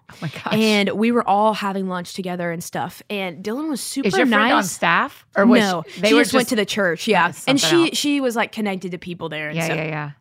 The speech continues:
Speaker 2: So anyway, we're all eating and everything. And I just feel, like, the most peace ever. Like,
Speaker 1: Yeah.
Speaker 2: I walked into their house and I was like, "Man, if I could be a part of any family," this is just the first day I met them, but I knew, like,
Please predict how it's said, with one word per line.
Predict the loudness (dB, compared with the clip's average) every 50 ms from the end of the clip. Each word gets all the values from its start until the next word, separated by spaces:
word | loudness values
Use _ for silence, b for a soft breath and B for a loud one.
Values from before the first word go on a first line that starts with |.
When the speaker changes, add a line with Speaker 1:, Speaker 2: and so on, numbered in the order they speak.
| _ _ _
Speaker 2:
So | -2 2 2 2 2 B B B B B B B B B 0
anyway, | 2 4 4 4 2 0 -4 B B B B B B _
we're | 2 2 2 2
all | 2 0 0 -2 0
eating | -2 0 2 2 2 2 0
and | -2 -2
everything. | -2 -4 -4 -4 -4 -4 -4 -4 -4 -6 -6 -4
And | -4 -2 -2 -4 -4 -6 -6 -6
I | -6 -4 -4 -4 -4
just | -4 -6 -6 -8 -8
feel, | -4 -4 -2 -2 -2 -2 -4 -6 -8 -12 _ _ _ _
like, | -14 -12 -12 -12 -14 -16 -20 _ -10
the | -8 -8
most | -8 -8 -6 -6 -6 -6 -6 -8 -12
peace | -12 -10 -8 -8 -8 -10 -12 -10
ever. | -12 -12 -8 -6 -6 -6 -8 -10 -8 -6
Like, | -4 -4 -4
Speaker 1:
Yeah. | -2 0 0
Speaker 2:
I | 2 2 0 0 -2 -2
walked | -2 -2 -2 -2 -2 -4
into | -4 -4 -2
their | -2 -4 -4
house | -4 -4 -4 -4 -6 -8
and | -10 -10
I |
was | -10 -12
like, | -12 -14 -12
"Man, | -10 -8 -8 -8 -10 -12 _ _ _ -14
if | -12 -8 -6
I | -6 -6 -6
could | -8 -6
be | -4 -4 -4
a | -4
part | -6 -6 -6 -6 -6
of | -6 -8
any | -8 -10 -10
family," | -10 -10 -10 -10 -8 -8 -8 -6 -2
this | -2 -2 -2
is | -2 -4
just | -4 -6 -6
the | -6
first | -6 -4 -4 -4 -4 -4
day | -6 -6
I | -6
met | -6 -8 -10 -8 -4
them, | -4 -4 -2 -2
but | -2 -2 -2
I | -2 -2
knew, | -4 -4 -4 -4 -4 -4 -6
like, | -6 -8 -8 -8 -10 -16